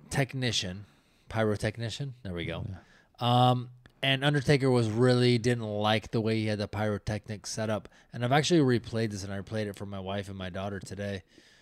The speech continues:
Speaker 1: And Undertaker was really upset about the way he had set, stuff set up, and he reassured the Undertaker, "Oh, everything will be okay. Don't worry about it."
Speaker 2: Okay.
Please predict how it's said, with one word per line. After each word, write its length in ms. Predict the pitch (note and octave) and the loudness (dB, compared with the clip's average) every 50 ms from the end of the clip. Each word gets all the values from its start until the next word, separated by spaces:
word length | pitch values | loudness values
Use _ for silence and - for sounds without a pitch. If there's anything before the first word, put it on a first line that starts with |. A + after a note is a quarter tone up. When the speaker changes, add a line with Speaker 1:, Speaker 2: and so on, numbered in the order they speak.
| _ _ _ _ _ _ _ _ _ _ _ _ - | _ _ _ _ _ _ _ _ _ _ _ _ -4
Speaker 1:
And 420 | C#3+ A#2+ A#2 A#2 A#2 A#2 A#2 G#2+ | -2 0 2 2 2 2 0 0
Undertaker 580 | A2+ B2+ B2+ C3 A#2+ - C#3 C3 A#2 B2 B2 A#2+ | 0 -2 0 0 0 2 2 2 2 2 2 2
was 220 | A#2+ A#2 A2+ G2 | 2 2 0 -2
really 420 | G2 G#2+ A2+ A2+ A2+ A2+ A2+ A2+ A2 | -2 0 0 2 2 2 2 0 0
upset 420 | G#2 G2 - - - B2 A#2 A2+ | -2 -4 -6 -6 -4 -2 0 0
about 240 | A2 G2+ G#2+ G#2 - | 0 -2 -2 -2 -2
the 80 | A2+ | -2
way 160 | G#2 G#2 G#2+ G#2 | -2 -2 -2 -2
he 60 | G#2 | -2
had 140 | G#2 G2+ - | -2 -4 -4
set, 260 | - A#2 G#2+ F#2+ - - | -6 -6 -6 -6 -8 -12
stuff 420 | - - - - - - B2 G#2 - | -14 -12 -10 -8 -4 -2 -2 -2 -2
set 220 | - A#2 G#2 G#2+ | -2 -2 0 0
up, 200 | B2+ C#3+ C3+ G#2+ | 2 0 0 -2
and 80 | G#2+ G2 | -4 -8
he 160 | G2 G2+ G2 F#2+ | -8 -8 -8 -8
reassured 640 | F2+ G2 G2 F#2+ F#2 - - B2 B2 B2 A#2+ A2+ F#2+ | -8 -6 -6 -6 -4 -4 -2 0 0 0 0 -2 -4
the 200 | G2 F#2 F#2 F#2+ | -6 -6 -6 -6
Undertaker, 520 | F#2+ F#2 F2+ - G#2+ G2 - G#2 F#2 F2+ - _ _ _ - | -6 -8 -8 -8 -8 -8 -6 -6 -8 -8 -10 _ _ _ -6
"Oh, 220 | - C#3+ B2 G#2+ - _ _ _ - | -4 -2 -2 -4 -6 _ _ _ -6
everything 220 | E3+ E3+ G3+ G3+ F3 | -2 2 2 2 2
will 60 | D3 | 4
be 140 | B2 B2+ A#2 | 4 2 2
okay. 280 | G#2+ - - A#2+ A2 | 2 0 0 -2 -2
Don't 160 | F#2+ G#2 G2+ G#2+ | 0 -2 -2 -2
worry 180 | A2+ A#2+ A#2+ | -2 0 0
about 220 | A2+ G2+ G2 F#2 F2+ | 0 0 -2 0 2
it." 60 | G2 | 4
Speaker 2:
Okay. 440 | G2 F#2+ - G2 F2+ G#2 D3 F3 | 4 4 4 4 6 6 6 6